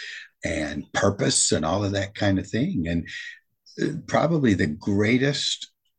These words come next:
verse in the Bible to apply to what we've seen these last two podcasts is the words of John the Baptist.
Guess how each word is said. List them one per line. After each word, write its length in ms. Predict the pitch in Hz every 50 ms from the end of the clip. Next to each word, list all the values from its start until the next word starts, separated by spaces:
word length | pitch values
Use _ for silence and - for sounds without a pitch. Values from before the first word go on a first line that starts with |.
| _ _ _ -
verse 440 | 95 82 98 95 104 104 - - -
in 160 | 113 92 90
the 60 | 90
Bible 480 | 73 73 73 98 135 165 160 - - -
to 140 | - - -
apply 460 | - - - - - 98 101 117 131
to 80 | 127 113
what 220 | 98 101 98 -
we've 120 | - 87
seen 340 | 85 - - 113 113 117 110
these 220 | 95 78 76 - 95
last 380 | 87 85 92 85 - - -
two 120 | - - 101
podcasts 800 | - - 90 95 135 165 - - - - - - - - - - - - - - - - - _ -
is 220 | 107 120 - -
the 80 | - 147
words 260 | 131 107 101 107 -
of 80 | 123 110
John 240 | - 110 95 98 98
the 80 | 104
Baptist. 720 | 98 123 147 196 - _ - - - - - - - -